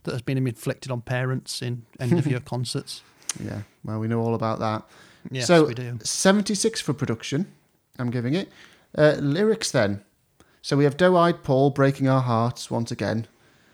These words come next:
Speaker 1: <gasps>
Speaker 2: Oh. This was kind, this was the kind of song, or is the kind of song, that made, made me a hopeless romantic as a younger man, I think. I think I kind of grew
Speaker 1: Hmm.
Speaker 2: up listening to these kind of songs, thinking that's what love's gonna be like.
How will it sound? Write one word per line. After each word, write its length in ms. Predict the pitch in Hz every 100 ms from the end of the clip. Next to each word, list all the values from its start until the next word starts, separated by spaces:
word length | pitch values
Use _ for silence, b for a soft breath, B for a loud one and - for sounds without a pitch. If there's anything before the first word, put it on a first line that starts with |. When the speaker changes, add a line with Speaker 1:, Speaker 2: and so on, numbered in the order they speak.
| -
Speaker 1:
<gasps> 40 |
Speaker 2:
Oh. 1300 | 180 175 147 139 131 - 127 120 135 135 123 120 113 B B -
This 140 | 151
was 100 | 156
kind, 300 | 196 202 185
this 160 | 190 185
was 300 | 202 160 -
the 100 | 143
kind 260 | 127 120
of 80 | 110
song, 320 | - - 135 -
or 420 | 123 117 113 -
is 160 | 139 143
the 80 | 120
kind 180 | 110 107
of 60 |
song, 220 | 120 110
that 140 | 127 135
made, 380 | 131 127 113 120
made 200 | 131 120
me 80 | 113
a 60 |
hopeless 400 | 110 123 - 107
romantic 440 | 113 117 113 107 113
as 100 | 107
a 40 |
younger 280 | 110 107 104
man, 260 | 104 107 107 b b b
I 100 | -
think. 340 | 110 113 - - _ _ _ _ _ _ _
I 60 | 143
think 160 | 127
I 40 | 117
kind 140 | 120
of 80 | 110
grew 200 | 165 120
Speaker 1:
Hmm. 60 | 120
Speaker 2:
up 60 |
listening 260 | 123 - 113
to 100 | -
these 120 | 113
kind 140 | - 110
of 80 |
songs, 240 | - 113 104
thinking 220 | 117 113
that's 220 | 117 -
what 160 | 123 -
love's 240 | 123 117 -
gonna 160 | 110
be 120 | 104
like. 500 | 107 104 101 - -